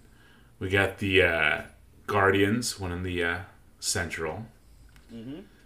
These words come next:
Speaker 1: And then we've got the Yankees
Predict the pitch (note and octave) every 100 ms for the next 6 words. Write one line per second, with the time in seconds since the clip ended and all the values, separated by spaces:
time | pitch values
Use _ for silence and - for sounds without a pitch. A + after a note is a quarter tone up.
0 | - - - - - - F2+ F2 F2 E2
1 | D#2+ F2 D#2+ D#2+ - F2+ E2+ E2+ E2+ -
2 | D#2 D2 D2+ - -